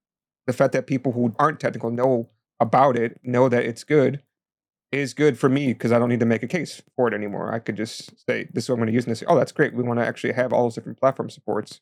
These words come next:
So it's even better 'cause they actually know that other part about it. I also see what you mean about, like, other people kind of copying. I think, was it Hixie who also said that there was actually porting? I don't know, I just read something recently. I don't remember who wrote it, but somebody was saying that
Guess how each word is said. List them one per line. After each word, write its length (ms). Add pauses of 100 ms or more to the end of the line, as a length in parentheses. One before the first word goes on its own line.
(560)
So 140
it's 120
even 260
better 260
'cause 160
they 80
actually 220
know 200
that 160
other 180
part 200
about 240
it. 100 (300)
I 140
also 160
see 140
what 160
you 60
mean 140
about, 260
like, 240
other 160
people 240
kind 160
of 100
copying. 520
I 60
think, 300 (220)
was 280
it 140 (180)
Hixie 340
who 100
also 200
said 300
that 280 (460)
there 120
was 140
actually 240
porting? 500
I 40
don't 180
know, 60
I 100
just 200
read 140
something 240
recently. 400
I 140
don't 160
remember 280
who 80
wrote 200
it, 80
but 180 (640)
somebody 260
was 140
saying 320
that 240